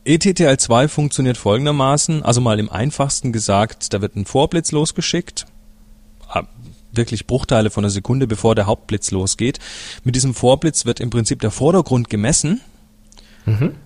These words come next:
Speaker 1: Parallel dazu wird der Hintergrund gemessen, also ohne Vorblitz wird quasi erstmal das gesamte Bild gemessen. Der Vorteil von diesem System ist, <clears throat> man hat quasi nicht so,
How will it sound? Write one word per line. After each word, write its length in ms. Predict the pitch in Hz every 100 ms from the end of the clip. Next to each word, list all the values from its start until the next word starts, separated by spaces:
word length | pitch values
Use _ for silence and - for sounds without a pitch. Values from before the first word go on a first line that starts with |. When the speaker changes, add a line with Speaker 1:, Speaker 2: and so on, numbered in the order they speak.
| -
Speaker 1:
Parallel 380 | - 131 123 135
dazu 260 | 170 - 135
wird 140 | 123
der 80 | 127
Hintergrund 680 | 131 208 214 151 117 110 -
gemessen, 460 | 107 95 101 180 180
also 300 | 120 113 107
ohne 300 | 139 175 135
Vorblitz 580 | 110 98 110 147 -
wird 140 | 120 -
quasi 280 | 117 110 110
erstmal 280 | 110 117
das 140 | 107 -
gesamte 340 | 113 107 107
Bild 260 | 101 143 -
gemessen. 480 | 101 87 - 165 214 - - - - - -
Der 100 | 117
Vorteil 400 | 160 196 220 170
von 140 | 147
diesem 220 | 127 135
System 380 | 120 123 117 127
ist, 260 | 165 - - _ -
<clears throat> 160 | -
man 340 | 175 180 135 123
hat 160 | 135
quasi 440 | - 117 123 123 120 - 104
nicht 200 | 123 143
so, 100 | -